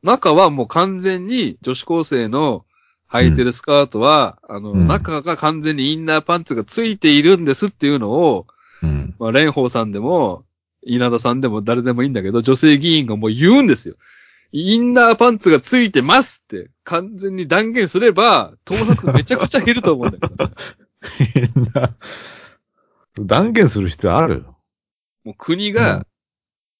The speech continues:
Speaker 1: なんちゃら学生服っていうのをもう学校が依頼する制服会社とぜ-、全部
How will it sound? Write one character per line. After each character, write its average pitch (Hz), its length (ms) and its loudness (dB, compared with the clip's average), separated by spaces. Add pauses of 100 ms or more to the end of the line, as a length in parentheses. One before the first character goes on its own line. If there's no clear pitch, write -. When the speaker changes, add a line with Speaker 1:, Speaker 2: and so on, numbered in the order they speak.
(120)
Speaker 1:
な 147 120 0
ん 143 100 -8
ち 151 120 -4
ゃ - 20 0
ら 147 100 0
学 147 200 -2
生 165 240 0
服 117 220 -14
っ - 40 -16 (400)
て 113 80 -8
い 117 100 -8
う 110 40 -8
の 101 120 -10
を 101 100 -10
も 107 200 -6
う 101 60 -10
学 117 260 -6
校 135 180 0
が 131 120 2
依 120 100 2
頼 131 200 2
す 131 140 -4
る 127 80 -2
制 135 280 0
服 127 180 -8
会 131 180 2
社 113 160 -2
と 98 140 -8
ぜ-、 135 260 2
全 139 240 0
部 113 220 -4